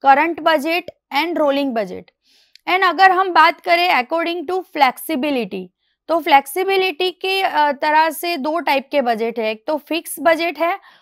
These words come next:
और दूसरा है फ्लेक्सिबल बजट। और अगर हम बात करें according to function, According to function, how many types of budgets are available?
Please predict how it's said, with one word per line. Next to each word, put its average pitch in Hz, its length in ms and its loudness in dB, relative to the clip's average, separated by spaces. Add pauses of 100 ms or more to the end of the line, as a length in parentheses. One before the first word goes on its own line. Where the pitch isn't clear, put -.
और 302 160 4
दूसरा 269 400 -2
है 311 160 2
फ्लेक्सिबल 269 680 -2
बजट। 190 440 -4 (720)
और 392 180 10
अगर 381 300 8
हम 381 180 4
बात 320 260 6
करें 339 260 4
according 330 680 2
to 359 120 -2 (120)
function, 254 640 0 (880)
According 349 540 0
to 381 140 -2
function, 339 560 0
how 269 200 4
many 349 320 -2
types 320 380 -2
of 311 240 0
budgets 247 580 0
are 294 220 4
available? 254 560 -2